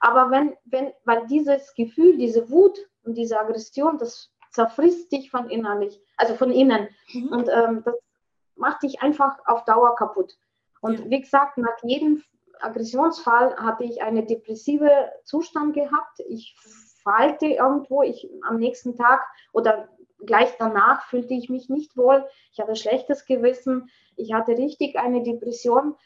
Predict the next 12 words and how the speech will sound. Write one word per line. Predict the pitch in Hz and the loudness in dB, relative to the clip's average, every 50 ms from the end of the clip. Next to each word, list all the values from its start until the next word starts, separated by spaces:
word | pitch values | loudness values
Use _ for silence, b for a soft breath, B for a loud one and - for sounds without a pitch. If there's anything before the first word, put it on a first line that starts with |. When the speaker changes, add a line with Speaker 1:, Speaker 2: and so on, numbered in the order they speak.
| b b | b b
Speaker 1:
Mir | 226 226 226 | -2 -2 2
war, | 226 226 226 226 226 226 - - 220 - - - - - 208 - _ _ _ _ _ - - - _ _ _ - - _ _ _ _ | 4 4 6 6 4 2 -2 -6 -14 -14 -14 -16 -16 -16 -18 -18 _ _ _ _ _ -20 -20 -20 _ _ _ -20 -20 _ _ _ _
ich, | - - 226 220 226 - | -20 -18 -18 -18 -16 -16
ich | - - 226 - | -16 -16 -10 -2
lag | 240 254 254 269 - | 0 2 2 2 2
nur | 269 269 262 | 2 0 0
da | - - 196 196 226 254 277 269 | 2 4 4 6 6 6 6 4
und | 247 247 240 | 2 0 -2
wollte | 240 233 247 262 254 269 254 | 0 2 2 4 4 2 0
nichts | 247 247 247 247 - - | 0 0 -2 -4 -6 -8
mehr | 240 233 240 240 240 247 240 - - 233 | -6 -4 -2 2 2 2 2 0 -4 -8
und, | 226 226 226 _ | -10 -10 -10 _